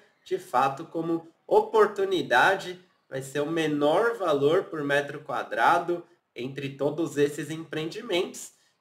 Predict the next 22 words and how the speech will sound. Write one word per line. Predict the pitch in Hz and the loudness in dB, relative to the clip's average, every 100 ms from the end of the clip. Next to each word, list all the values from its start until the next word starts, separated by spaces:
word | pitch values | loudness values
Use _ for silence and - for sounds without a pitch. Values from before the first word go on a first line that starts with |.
| _ | _
Isso | - - | -14 -8
no | 254 233 | -2 0
lançamento, | 175 277 - - - 160 160 135 120 | 0 -2 -6 -6 -4 -2 -2 -4 -6
né? | 127 | -2
O | 123 | -2
lançamento | 123 175 208 - 165 123 123 160 208 214 214 _ _ _ | -2 -4 -6 -4 -2 -2 -2 -4 -6 -10 -14 _ _ _
é | 131 | -4
onde | 139 143 | -2 -2
a | |
construtora | 143 147 143 143 139 139 147 175 - - _ - | -4 -8 -6 -6 -4 0 2 2 -2 -18 _ -2
permite | 170 151 147 160 240 - - 285 - - _ | 0 0 0 0 0 -2 -6 -6 -10 -16 _
uma | 151 156 | -4 -2
margem | 135 156 185 180 | 2 2 2 0
maior | 165 147 123 151 | 0 0 2 2
de | 175 165 | 0 -2
negociação, | 160 156 151 - 135 - - 139 196 190 143 - _ _ | -6 -6 -10 -6 -6 -6 -8 -2 2 2 0 -8 _ _
ela | - - | -16 -12
precisa | 127 - - 247 285 | -10 -10 -8 -2 -2
vender | 202 135 151 | 0 -2 -4
um | 202 | -4
certo | - 160 160 - | -2 -4 -4 -10
volume | 143 147 131 139 156 160 | -4 -2 0 0 -2 -8